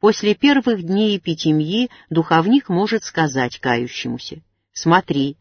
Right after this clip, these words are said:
не причащайся ещё одну неделю»,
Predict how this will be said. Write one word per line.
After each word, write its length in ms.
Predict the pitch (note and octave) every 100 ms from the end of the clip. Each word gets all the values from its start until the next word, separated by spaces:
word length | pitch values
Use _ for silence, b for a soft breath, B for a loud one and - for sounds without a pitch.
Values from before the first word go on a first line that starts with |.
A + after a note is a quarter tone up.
| _ _ _ -
не 160 | E3+
причащайся 960 | E3 D#3+ D3+ C#3+ - - E3+ A#3+ - B3
ещё 560 | G3 C#3 - - A3 A#3
одну 340 | D3 A#2+ C3+
неделю», 600 | F3 F#3+ A#2 A#2+ A#2 B2+